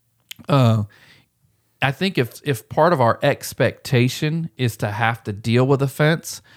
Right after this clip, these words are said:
then when it comes, we're not so shocked by it.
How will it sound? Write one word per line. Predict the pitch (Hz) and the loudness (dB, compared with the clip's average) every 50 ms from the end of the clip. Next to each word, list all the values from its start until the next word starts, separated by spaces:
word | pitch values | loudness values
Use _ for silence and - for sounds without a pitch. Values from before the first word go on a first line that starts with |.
| - - _ _ _ _ - | -20 -20 _ _ _ _ -2
then | 120 127 127 123 | 0 2 2 2
when | 127 139 143 139 | 2 2 2 2
it | 127 - - - | 0 -2 -4 -8
comes, | - - 165 175 156 127 107 98 104 113 120 117 - - | -2 2 4 4 4 4 2 -2 -4 -8 -8 -10 -12 -14
we're | - - 123 127 | -6 -4 -2 0
not | 127 131 131 107 - - | 2 2 2 0 0 -4
so | - 147 131 117 | -2 -2 -2 -2
shocked | 107 - - - 120 107 98 - - - - | -4 -6 -4 -2 -2 -2 -2 -4 -10 -18 -12
by | - 67 - - | -12 -10 -10 -10
it. | - - _ | -12 -16 _